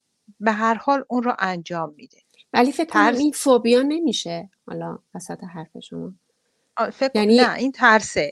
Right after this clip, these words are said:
Speaker 1: این ترسه.
Speaker 2: ترسه، آره،
Speaker 1: این
Speaker 2: فوبیا نمیشه.
Speaker 1: ترسه.
Speaker 2: یعنی کسی که فوبیای رانندگی
Speaker 1: نه.
Speaker 2: داشته باشه، رانندگی نمی‌کنه.
Speaker 1: کاملاً درسته. بله،
Speaker 2: مهم.
Speaker 1: بله، بله. همینطوری هست که داری میگی. آره،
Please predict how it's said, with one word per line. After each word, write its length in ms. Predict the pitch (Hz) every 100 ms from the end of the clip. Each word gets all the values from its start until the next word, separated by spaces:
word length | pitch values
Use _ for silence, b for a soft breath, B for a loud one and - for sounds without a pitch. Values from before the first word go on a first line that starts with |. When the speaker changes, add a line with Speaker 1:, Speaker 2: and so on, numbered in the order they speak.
| -
Speaker 1:
این 180 | 226 220
ترسه. 300 | 196 160 190
Speaker 2:
ترسه، 540 | 285 254 - - 190 -
آره، 200 | 202 190
Speaker 1:
این 80 | 175
Speaker 2:
فوبیا 380 | - 214 226
نمیشه. 160 | 254 165
Speaker 1:
ترسه. 180 | 240 233
Speaker 2:
یعنی 180 | 214 262
کسی 320 | 330 320 294
که 260 | 269 262 b b _
فوبیای 520 | 262 254 240 247 254
رانندگی 520 | 233 226 226 220 220
Speaker 1:
نه. 120 | 262 277
Speaker 2:
داشته 300 | 226 - 220
باشه، 340 | 226 - 370
رانندگی 500 | 269 233 226 226 262
نمی‌کنه. 520 | 311 359 220 147 -
Speaker 1:
کاملاً 440 | 254 277 311 285 226
درسته. 480 | 202 180 180 - 160
بله، 220 | 196 254
Speaker 2:
مهم. 140 | 202
Speaker 1:
بله، 260 | 208 233 196 180
بله. 160 | 180 -
همینطوری 520 | - 226 226 220 196 196
هست 340 | 190 185 -
که 300 | 185 175 165 _ 165 165 165 165
داری 240 | 165 170
میگی. 360 | 170 160 - - B B B B -
آره، 380 | 254 240 185